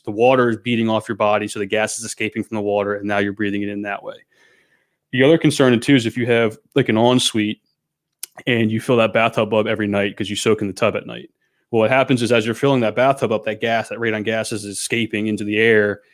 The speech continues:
and then, you know, it's six feet from your bed, and then you go lay down, and that gas is now,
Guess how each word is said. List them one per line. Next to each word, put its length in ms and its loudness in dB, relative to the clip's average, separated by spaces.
and 240 0
then, 260 2
you 80 -2
know, 140 2
it's 100 -2
six 260 0
feet 200 -2
from 140 -2
your 100 -4
bed, 400 2
and 120 -6
then 120 -2
you 100 -2
go 140 2
lay 160 -2
down, 340 0
and 80 -4
that 140 -8
gas 280 -2
is 120 -10
now, 280 -2